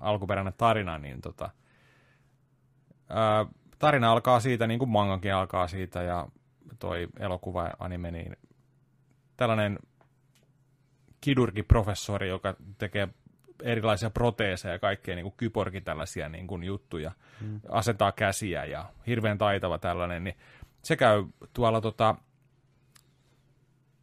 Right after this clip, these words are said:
Speaker 1: kaatopaikalla ryynäämässä tavaraa sieltä, ottaa talteen osia, mitä voi käyttää, näkee siellä tällaisen tytön torson, kyborgin,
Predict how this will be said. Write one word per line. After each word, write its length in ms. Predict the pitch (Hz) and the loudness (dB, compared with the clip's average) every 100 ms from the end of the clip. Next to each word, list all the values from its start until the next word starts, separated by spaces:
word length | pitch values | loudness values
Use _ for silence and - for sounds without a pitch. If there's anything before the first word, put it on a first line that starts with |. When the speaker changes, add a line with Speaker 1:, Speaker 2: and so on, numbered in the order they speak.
| _ - | _ 0
Speaker 1:
kaatopaikalla 720 | 139 131 110 107 101 104 104 | 2 2 4 4 4 4 2
ryynäämässä 580 | 117 123 104 98 104 - | 4 4 4 0 -2 0
tavaraa 420 | 123 120 113 104 | 2 6 6 4
sieltä, 420 | - 101 98 98 - - | 2 -2 0 -2 -6 -12
ottaa 340 | 113 - 104 98 | -10 -2 -2 4
talteen 540 | 113 110 104 95 90 - | 4 4 4 0 -2 -4
osia, 420 | 113 - 107 92 95 - | -4 -2 -2 -2 -4 -12
mitä 200 | - 95 | -6 -4
voi 160 | 92 87 | -2 0
käyttää, 680 | 101 98 90 _ 98 92 92 - _ _ _ _ _ _ _ - | 2 2 0 _ 0 2 0 -8 _ _ _ _ _ _ _ 0
näkee 340 | 131 - 113 | 2 4 2
siellä 180 | 107 101 | 4 0
tällaisen 340 | 107 95 107 | 2 2 0
tytön 300 | 127 117 87 | -2 0 -2
torson, 560 | 101 113 110 - 95 98 _ _ _ _ _ _ | 2 2 2 0 -4 -4 _ _ _ _ _ _
kyborgin, 640 | - 117 110 104 - 101 | 0 2 4 4 2 -4